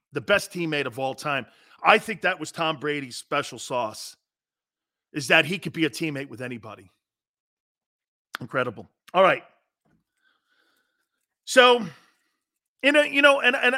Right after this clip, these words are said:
and I think Jalen Hurts of the Eagles has a lot of that quality, that everybody likes him, whether it was in Alabama or if it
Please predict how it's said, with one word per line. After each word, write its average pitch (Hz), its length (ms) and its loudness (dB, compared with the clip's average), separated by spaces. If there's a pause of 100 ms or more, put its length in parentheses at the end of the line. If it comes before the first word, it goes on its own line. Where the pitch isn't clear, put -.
and 240 120 4
I 254 100 2
think 269 320 -6 (160)
Jalen 233 380 2
Hurts 202 500 -6 (300)
of 180 160 -6
the 175 180 -8
Eagles 202 320 -4
has 185 220 -4
a 175 60 -12
lot 175 260 -2
of 160 60 -10
that 165 200 -4
quality, 165 500 -4 (440)
that 151 80 -2
everybody 180 380 -2
likes 165 360 -4
him, 202 220 -12 (360)
whether 226 260 2
it 185 120 -8
was 185 180 -8
in 180 100 -6
Alabama 180 680 -2 (400)
or 185 280 0
if 165 180 -6
it 165 80 -10